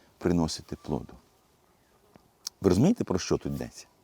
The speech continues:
Якщо ти невід'ємно з'єднаний з Господом, навіть тоді, коли прийде спека, навіть тоді ти спроможний будеш приносити плід, незалежно від того,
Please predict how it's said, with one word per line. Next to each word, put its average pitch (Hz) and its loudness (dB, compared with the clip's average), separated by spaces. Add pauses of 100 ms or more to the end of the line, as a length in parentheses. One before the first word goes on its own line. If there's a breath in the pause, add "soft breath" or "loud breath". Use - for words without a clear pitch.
(400 soft breath)
Якщо - 4
ти 135 4
невід'ємно 101 4
з'єднаний 101 2
з 73 -6
Господом, 78 -4 (840 soft breath)
навіть 113 4
тоді, 113 0
коли 110 0
прийде 101 -4
спека, 71 -6 (360)
навіть 90 -2
тоді 73 -2 (500 soft breath)
ти 85 -2
спроможний 90 2
будеш 76 -2
приносити 85 -2
плід, 98 -6 (400 soft breath)
незалежно 90 0
від 85 0
того, 101 2